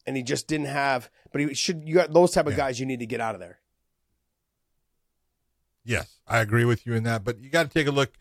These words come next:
Speaker 2: I think that makes him four and oh in the U F C.
Speaker 1: Mm-hmm.
Speaker 2: He had, he had that close fight against, uh, Hunter Azure, who was good. I believe he was nine and one going into the,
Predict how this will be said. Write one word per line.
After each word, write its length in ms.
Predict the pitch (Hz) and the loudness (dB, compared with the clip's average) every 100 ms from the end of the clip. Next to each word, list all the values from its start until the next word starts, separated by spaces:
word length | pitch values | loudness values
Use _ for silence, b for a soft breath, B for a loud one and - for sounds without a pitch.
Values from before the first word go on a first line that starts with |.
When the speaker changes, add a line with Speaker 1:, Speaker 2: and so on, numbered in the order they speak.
| _ _ _ _ | _ _ _ _
Speaker 2:
I 80 | 113 | -8
think 120 | 127 | -6
that 140 | 127 117 | -6 -2
makes 220 | 120 - | -2 -2
him 100 | 110 - | -8 -2
four 220 | 120 123 | 2 4
and 80 | 113 | 4
oh 260 | 113 120 117 _ _ _ _ | 2 0 -4 _ _ _ _
in 120 | 123 | -6
the 100 | 113 | -2
U 200 | 113 120 | 2 2
F 100 | 113 | 0
C. 320 | 123 117 120 | -2 -6 -6
Speaker 1:
Mm-hmm. 80 | 117 | -4
Speaker 2:
He 60 | 104 | 0
had, 220 | 120 110 | 2 2
he 180 | 101 127 | -2 -2
had 140 | 117 | 0
that 200 | 107 104 | 0 -4
close 380 | - 120 131 - | -4 0 2 0
fight 260 | - 117 110 | -4 -2 0
against, 480 | 92 107 101 - - | 0 -2 -2 -4 -4
uh, 280 | 98 95 90 _ _ _ _ | -4 -4 -12 _ _ _ _
Hunter 360 | - 120 - 113 | -6 -4 0 0
Azure, 420 | 92 104 110 110 | 2 4 4 4
who 160 | 92 101 | 2 -2
was 480 | 98 90 - - _ _ _ _ _ _ _ - | -2 -4 -12 -20 _ _ _ _ _ _ _ 4
good. 360 | 139 156 151 - _ _ _ - | 6 6 4 -4 _ _ _ -16
I 60 | 98 | -2
believe 280 | 110 120 | 2 2
he 80 | 113 | 2
was 140 | 107 98 | 0 0
nine 280 | 104 110 | -2 0
and 180 | 107 98 | -2 0
one 200 | 104 107 | 2 2
going 320 | 101 101 202 | 2 2 2
into 160 | 202 190 | 0 -4
the, 160 | - | -6